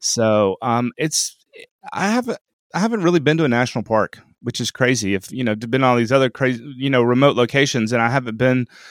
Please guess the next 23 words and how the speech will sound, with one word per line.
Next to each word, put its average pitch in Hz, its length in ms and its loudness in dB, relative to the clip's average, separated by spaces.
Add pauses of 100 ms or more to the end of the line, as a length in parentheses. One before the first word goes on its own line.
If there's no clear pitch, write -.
(340)
to 139 160 0
the, 131 300 4
uh, 127 240 4
out 135 180 0
west 147 460 2
in 117 160 -2
my 120 180 0
own 135 140 -2
country. 107 400 -6
So, 104 400 -2
um, 104 440 -2 (600)
yeah, 143 120 8
Southern 151 380 6
Utah, 143 400 4
Northern 135 300 2
Arizona, 127 560 2
and 117 80 0
I've 117 80 0
been 117 160 0
doing 123 200 2
a 117 60 0
lot 113 220 0
of 107 160 -2